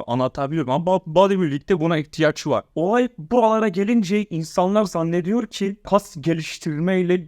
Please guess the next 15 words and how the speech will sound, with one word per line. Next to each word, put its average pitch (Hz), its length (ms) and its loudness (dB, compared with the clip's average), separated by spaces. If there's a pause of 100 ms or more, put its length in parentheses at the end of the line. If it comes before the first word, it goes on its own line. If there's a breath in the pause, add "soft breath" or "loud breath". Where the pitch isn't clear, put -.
(120)
güç - 280 -6
artırmak 147 640 -2
farklı 143 420 -4
şeyler. 110 420 -4 (220)
Oysa 208 280 2
arkadaşlar 190 500 -2
kas - 220 -4
geliştirme 185 520 0
ile 190 60 2
güç - 340 -12 (360)
geliştirme, 151 580 0
yani 131 160 0
powerlifting 165 680 -2
ile 147 160 0
bodybuilding 165 540 -2